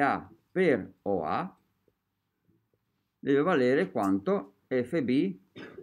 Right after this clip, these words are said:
per O B, cioè le condizioni sono esattamente quelle di prima. Qui però ho, immaginate proprio di avere, ripeto, l'asta di legno, un'asta di legno,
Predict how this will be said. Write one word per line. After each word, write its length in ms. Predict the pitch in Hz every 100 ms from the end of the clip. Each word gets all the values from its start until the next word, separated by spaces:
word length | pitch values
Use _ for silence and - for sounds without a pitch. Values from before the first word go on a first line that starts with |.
| -
per 340 | 110 131 175 -
O 120 | 95
B, 280 | 107 - - _ _ _ _ _
cioè 120 | -
le 100 | 98
condizioni 560 | 98 113 170 170 113 151
sono 220 | - 110
esattamente 560 | 117 110 - 101 120 -
quelle 180 | 104 92
di 80 |
prima. 400 | - 139 117 - - _ _ _ _ - - - - - - - _ _ _ _ _ - - - - _ _ _ _ _ _ _ _ _ _
Qui 200 | - 214
però 480 | 147 139 185 - - _ _ _ _ -
ho, 400 | 135 160 - _ _ _
immaginate 460 | 117 123 127 180 180
proprio 200 | 156 143
di 80 | 131
avere, 520 | 123 131 95 87 90
ripeto, 520 | 101 95 120 - - -
l'asta 380 | 101 117 117
di 140 | 90 131
legno, 540 | 117 92 110 151 - -
un'asta 360 | 98 107 -
di 140 | 92 131
legno, 500 | 67 67 139 147